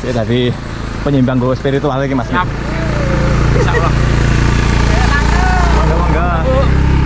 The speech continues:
Speaker 1: Rolling, rolling. Tanjakan, turunan, kelokan.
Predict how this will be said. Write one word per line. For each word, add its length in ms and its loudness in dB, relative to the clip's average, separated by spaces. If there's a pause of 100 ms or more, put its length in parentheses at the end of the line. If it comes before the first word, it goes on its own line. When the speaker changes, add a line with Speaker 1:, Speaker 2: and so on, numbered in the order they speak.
(4000)
Speaker 1:
Rolling, 240 -4
rolling. 280 -4 (1200)
Tanjakan, 480 -6 (480)
turunan, 340 -6 (840)
kelokan. 320 -6